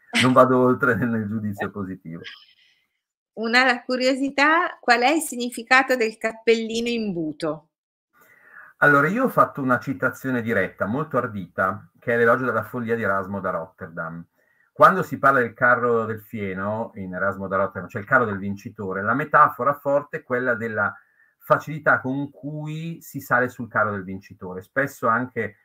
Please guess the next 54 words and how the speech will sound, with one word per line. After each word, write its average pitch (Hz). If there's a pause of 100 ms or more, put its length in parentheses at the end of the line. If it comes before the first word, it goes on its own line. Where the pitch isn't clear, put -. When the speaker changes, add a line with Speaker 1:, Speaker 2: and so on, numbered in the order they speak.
Speaker 1:
a 107
scapito 123
di 107
altri 110
che 104
non 98
riescono 95
a -
salire. 87
Nel 92
dipinto 107
di 107
Bosch 117
originale 107 (200)
vediamo 110
proprio 113
assassini 147 (260)
e 117
a-, -
azioni 120
violente 110
pur 110
di 104
salire 95
sul -
carro. 90
Quel 156
carro 156
che 110
però 120 (360)
può 131
anche 131
portare, 104
eh, 87
come 95
ben 98
sappiamo, 95
Vincenza, 95
no, 95
alla, 92 (380)
alla 104
caduta 151
invece 107
di 95
colui 107
che 107
lo 101
conduce, 165
quindi 151
da 113
quel 127
momento 131
in 180
poi 127